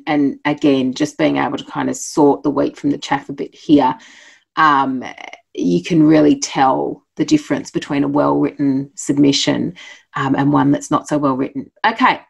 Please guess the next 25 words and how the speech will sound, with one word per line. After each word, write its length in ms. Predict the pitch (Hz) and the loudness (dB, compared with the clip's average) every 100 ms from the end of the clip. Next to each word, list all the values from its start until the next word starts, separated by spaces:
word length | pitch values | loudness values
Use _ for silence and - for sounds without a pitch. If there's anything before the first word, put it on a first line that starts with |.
| _ | _
so 320 | - 233 180 - | -2 0 0 -2
number 260 | 226 240 | -2 0
one, 640 | 254 214 240 233 170 110 - _ _ - 190 | 0 0 2 2 -2 -4 -10 _ _ -4 -2
<laughs> 480 | 180 - - - - | -2 -10 -14 -18 -6
this 160 | 196 185 | -6 -4
seems 400 | 214 220 226 214 | 0 0 0 -2
really 480 | 202 170 175 220 240 | 0 2 2 2 0
obvious, 580 | 240 233 202 180 196 | 0 -2 -2 -2 -4
but 520 | - - 196 175 214 - _ _ - | -6 2 4 2 0 -10 _ _ -4
answer 840 | 214 240 - - 185 165 175 180 _ _ _ - | -2 -2 -4 -6 0 0 0 -4 _ _ _ -6
the 100 | 170 | -6
questions. 1040 | - - 165 - - 135 - - - - _ - _ _ _ - | -4 -4 -4 -4 -8 -6 -6 -14 -20 -20 _ -20 _ _ _ -6
I 120 | 175 | -2
know 260 | 160 156 180 | 2 2 2
that 220 | 214 - | 0 -2
seems 300 | 262 226 226 | -2 0 0
obvious, 480 | 214 185 214 214 - | -2 0 2 2 0
but 160 | 190 | -4
you 160 | 165 170 | -2 2
would 180 | 175 - | 2 2
be 220 | 160 160 | 2 2
surprised 720 | - - - 180 170 170 - | -2 -8 -2 0 0 -2 -8
how 240 | - 170 180 | -10 -4 -2
many 260 | 190 226 | -2 -6
people 600 | 233 196 185 185 170 165 | -6 -4 -2 0 0 0